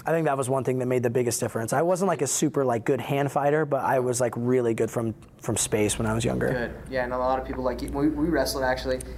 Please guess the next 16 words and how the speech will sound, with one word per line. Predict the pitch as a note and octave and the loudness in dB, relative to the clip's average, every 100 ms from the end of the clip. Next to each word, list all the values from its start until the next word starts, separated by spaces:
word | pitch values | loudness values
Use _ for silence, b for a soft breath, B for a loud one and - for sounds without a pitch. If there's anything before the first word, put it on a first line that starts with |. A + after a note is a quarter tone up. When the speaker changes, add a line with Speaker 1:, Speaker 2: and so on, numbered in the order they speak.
| - | -2
Speaker 2:
and | |
Speaker 1:
Yeah. | E3 C#3 | 0 0
Speaker 2:
I | |
like | D#3 D#3+ | -4 -10
to | - | -10
tie | - C3 | -6 -2
up, | C#3 - - | 0 -2 -6
right? | B2+ C3+ | -2 0
Speaker 1:
Right. | C#3 B2+ | 2 2
Speaker 2:
You | |
don't, | D3+ C#3 - | 0 -2 -4
and | C3+ | -6
I, | C3+ C3 B2+ | -6 -6 -8
you, | C#3 D3 D3 | -2 -2 -2
you | C3+ | -6
s-, | - | -10